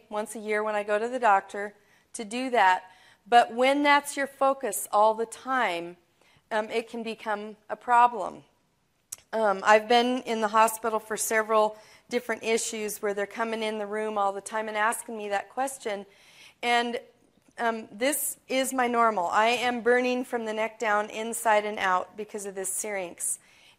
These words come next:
But I rarely think about it. I, I know that sounds really difficult to believe, but this is my normal. So when I take a few minutes and I think about, um, <laughs> you know, on a scale of one to ten, hmm,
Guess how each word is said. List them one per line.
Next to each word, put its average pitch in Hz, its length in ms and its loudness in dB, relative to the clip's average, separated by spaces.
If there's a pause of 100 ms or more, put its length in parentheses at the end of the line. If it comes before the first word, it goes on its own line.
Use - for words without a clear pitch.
(240)
But 240 220 4
I 240 100 6
rarely 349 480 2
think 359 300 -2
about 214 340 4
it. - 160 -10 (480)
I, 233 260 -2
I 240 140 2
know 254 280 4
that 247 380 4
sounds 254 500 2
really 247 300 0
difficult 254 580 -2
to 262 100 -6
believe, 233 400 -6
but 220 180 -4 (120)
this 269 460 4
is 240 240 -2
my 240 200 0
normal. 220 640 0 (300)
So - 220 0
when 240 220 0
I 262 160 6
take 277 360 -2
a 254 60 -4
few 254 240 -8
minutes 233 380 -4
and 226 100 -6
I 208 80 0
think 247 320 -8
about, 202 540 2 (840)
um, 214 480 -4
<laughs> - 60 -16
you 233 100 -2
know, 214 240 -2 (420)
on 233 200 4
a 233 60 -2
scale 226 320 0
of 214 120 -4
one 220 160 -4
to 214 100 -10
ten, 190 380 -8 (160)
hmm, 220 320 -10